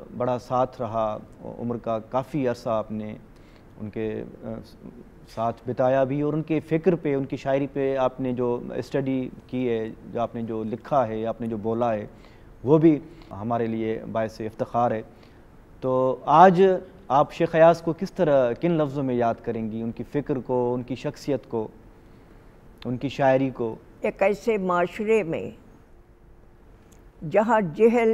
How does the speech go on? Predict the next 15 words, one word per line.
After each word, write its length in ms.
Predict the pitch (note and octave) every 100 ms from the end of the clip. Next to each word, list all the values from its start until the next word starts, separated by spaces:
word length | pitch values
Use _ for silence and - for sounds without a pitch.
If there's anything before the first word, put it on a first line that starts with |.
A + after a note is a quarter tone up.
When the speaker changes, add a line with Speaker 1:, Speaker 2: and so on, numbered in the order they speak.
| A3+
Speaker 2:
नाराज़ना 800 | F#3+ G3+ G3+ G3 F3+ F#3+ F#3 F#3+ F#3
और 220 | F3+ F3
मसखरामा 960 | E3+ F3+ F#3+ - - D#3 D3+ E3+ A3+ A#3+
है, 180 | D#3+ - - - - - - - - - - - - - - - -
जहाँ 400 | G3 G#3+ A3+ A#3 G#3
दानिश्वरी 880 | G3 G#3+ A3 G#3+ G#3 G3+ A#3 A3+
सरबरहना 880 | G#3+ G#3+ G3+ F3 F3+ F#3+ F#3 G#3+ B3
है, 240 | G3 B2+ F2+ C3 - - - - -
जहाँ 760 | A3+ A3+ C4+ C4+ B3+ - - -
मोहब्बत 640 | F#3 A3 F3+ A3+ A#3 - - - - - - - - - - - -
मुफलिस 600 | F#3+ A3+ - B3 B3+ -
के 320 | B3+ B3 A#3
जनाजे 640 | F#3 G3+ G3+ G#3+ F#3+ A3+ G#3+
की 220 | - G#3
तरह 460 | F#3 A3 G#3 G#3